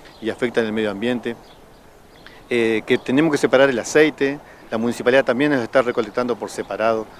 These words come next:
Eh, las tapitas, o sea, eh, tenemos que hacernos responsables de todo lo que es la,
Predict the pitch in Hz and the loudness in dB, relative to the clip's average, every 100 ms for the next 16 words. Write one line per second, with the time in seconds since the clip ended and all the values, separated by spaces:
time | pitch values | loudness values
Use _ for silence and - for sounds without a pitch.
0 | - - - - 120 113 107 110 135 127 | -20 -20 -20 -10 -2 2 2 2 2 0
1 | - 156 160 147 123 131 120 - - - | 2 2 4 4 2 2 0 0 -8 -20
2 | - - - 127 123 120 143 185 165 160 | -20 -20 -6 0 0 2 2 4 4 4
3 | 175 151 151 135 123 147 160 156 147 147 | 2 2 2 0 2 4 4 2 2 2
4 | 139 139 135 131 120 110 101 95 | 2 0 2 4 4 2 -2 -6